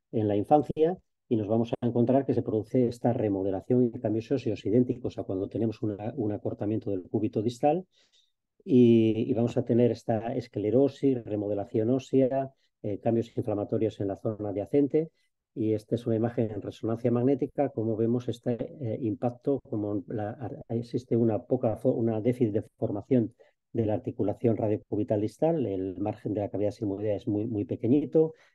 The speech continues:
como existe esta remodelación y esclerosis ósea proximal, y también vemos este fibrocartílago triangular, al tener esta varianza cubital negativa va a tener este aspecto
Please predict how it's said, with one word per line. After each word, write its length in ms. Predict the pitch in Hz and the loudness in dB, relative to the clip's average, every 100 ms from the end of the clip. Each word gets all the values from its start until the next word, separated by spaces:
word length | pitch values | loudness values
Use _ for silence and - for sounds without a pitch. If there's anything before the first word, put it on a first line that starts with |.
| _ _ | _ _
como 200 | 107 107 | -2 -2
existe 500 | - 123 - 117 - | -4 -8 -2 -2 -2
esta 200 | 139 123 | -4 -2
remodelación 680 | 113 104 104 101 - 127 107 | 0 0 0 -2 -2 0 2
y 40 | |
esclerosis 600 | 101 - 104 107 110 110 113 | 0 -6 -4 -2 -2 -6 -8
ósea 400 | - - - 117 | -10 -8 -8 -2
proximal, 560 | 143 139 143 143 160 | -4 0 2 2 0
y 60 | 123 | -2
también 360 | 120 107 123 | -2 0 2
vemos 340 | 127 131 139 - | 4 4 2 -2
este 240 | 123 139 | -2 -2
fibrocartílago 640 | 127 113 110 117 101 120 131 | 2 0 2 -2 -2 2 2
triangular, 440 | 131 127 139 151 - _ _ _ _ | 4 4 2 0 -8 _ _ _ _
al 140 | 107 | -6
tener 180 | 113 110 | -2 -2
esta 160 | 117 127 | 0 2
varianza 280 | 117 123 | 2 0
cubital 320 | 117 120 123 117 | -2 0 2 4
negativa 400 | 120 123 117 120 | 2 2 2 2
va 100 | 113 | 0
a 60 | |
tener 340 | 120 110 107 113 | 0 0 0 -4
este 200 | 117 113 | -4 -8
aspecto 640 | - - - - 123 120 | -8 -6 -6 2 2 2